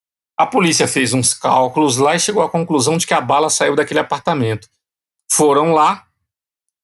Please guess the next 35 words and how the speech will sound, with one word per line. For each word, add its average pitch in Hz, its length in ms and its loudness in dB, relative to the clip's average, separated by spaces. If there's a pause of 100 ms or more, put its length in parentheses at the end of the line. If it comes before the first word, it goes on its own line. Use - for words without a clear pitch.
(120)
e 147 80 2
encontraram 151 640 2
um 143 40 -2
garoto 127 460 2
dentro 110 320 -4
de 113 80 0
um 147 120 -2
quarto 123 600 -2 (460)
com 175 180 0
toneladas 190 920 0
de 135 100 -2
revistas 143 420 0
em 151 120 0
quadrinhos 139 460 0
lá 170 120 2
dentro. 123 500 -4 (540)
Aí 247 160 2
Vertan 196 720 0 (200)
chegou 156 300 2
à 139 60 0
conclusão 143 640 0
de 175 100 -4
que - 100 -4
ele 156 300 -2
se - 180 -2
inspirou 165 640 2
na 156 140 0
revista 113 720 -2 (920)
pra 131 160 2
matar 151 380 0
o 170 80 0
cara. 120 440 0 (560)
Aí 254 220 2
tem - 120 -10 (100)
um - 60 -10